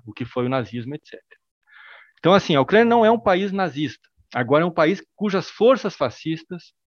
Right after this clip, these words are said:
cresceram nas últimas décadas de forma muito forte, né? Se dá muita liberdade, né, pra partidos, associações, movimentos, símbolos, bandeiras ali dentro. Se dialoga muito,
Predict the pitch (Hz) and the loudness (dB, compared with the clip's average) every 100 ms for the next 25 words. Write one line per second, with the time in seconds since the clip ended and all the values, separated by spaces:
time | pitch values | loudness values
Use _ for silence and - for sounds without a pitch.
0 | _ - 185 - 165 170 175 151 160 160 | _ 4 4 4 2 2 2 -2 -4 -4
1 | 135 120 143 - 151 - _ _ 135 151 | -4 -2 -4 -4 -12 -14 _ _ -8 -4
2 | 147 147 - 120 104 - - _ _ _ | -4 -6 -6 -6 -6 -10 -20 _ _ _
3 | _ _ _ _ _ _ 117 123 143 151 | _ _ _ _ _ _ -6 -4 0 0
4 | 151 175 170 165 170 135 151 160 113 95 | 0 -2 -4 0 0 2 2 2 0 -12
5 | - - 117 127 - 131 127 104 - 160 | -18 -10 -6 -4 -2 0 0 -2 -2 2
6 | 156 123 117 113 127 - 107 - 143 147 | 2 0 -4 -2 -4 -4 -6 -4 -2 -2
7 | 117 127 107 110 120 147 143 - 120 - | 0 -4 -4 -4 -2 -2 -2 -6 -14 -14
8 | - _ _ - - 156 170 143 120 120 | -20 _ _ -20 0 2 2 2 0 0
9 | 113 135 120 120 139 143 135 139 120 101 | 2 0 0 -2 -2 -2 -4 -6 -8 -14
10 | 98 _ _ _ _ - 147 135 160 151 | -18 _ _ _ _ -12 -4 2 4 6
11 | 214 185 139 139 151 - 98 | 6 4 0 0 -2 -6 -20